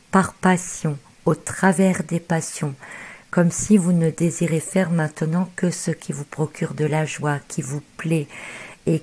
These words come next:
que vous pouvez retrouver cette passion au travers des activités. Il y a quelque temps, dans l'un des messages de la semaine, je vous demandais de vous interroger sur ce que vous aimiez faire de plus.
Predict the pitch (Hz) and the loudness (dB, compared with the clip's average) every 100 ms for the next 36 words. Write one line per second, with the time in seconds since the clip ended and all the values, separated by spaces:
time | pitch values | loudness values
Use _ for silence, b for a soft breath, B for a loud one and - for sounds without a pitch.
0 | - - 156 151 135 151 - 151 190 196 | -4 -2 0 0 -2 -6 -6 0 4 4
1 | 180 175 - 160 214 - - 156 - 156 | 4 2 -2 6 6 6 0 -4 -4 -2
2 | 147 - - 190 175 B B B - 151 | -2 -4 0 0 0 B B B -4 -2
3 | 151 - 147 147 180 165 - - - 147 | -2 -2 0 2 2 0 -6 -16 -6 -2
4 | 156 147 135 - - 147 143 139 - 139 | 0 -2 -6 -8 -8 -6 -6 -6 -6 -6
5 | - B B - 165 156 170 170 156 - | -8 B B -6 -2 2 2 2 -2 -2
6 | 160 - 196 175 160 156 147 147 147 135 | -2 0 2 2 0 -2 0 -2 -2 -2
7 | 156 151 - 143 139 - 139 135 170 165 | -2 -2 -2 -4 -4 -6 -4 0 0 0
8 | B B B - 175 160 175 165 165 151 | B B B -2 0 2 2 2 2 2
9 | 196 160 147 131 151 147 156 139 147 143 | 2 2 -2 -4 -4 -4 -6 -4 -2 -2
10 | 175 - 151 - 160 139 131 147 147 147 | -2 -2 -6 -6 -6 -4 -2 -2 0 -2
11 | - 156 127 123 - 143 - - 170 - | 0 -2 -2 -8 -2 -2 -2 -2 -2 -2
12 | - | -10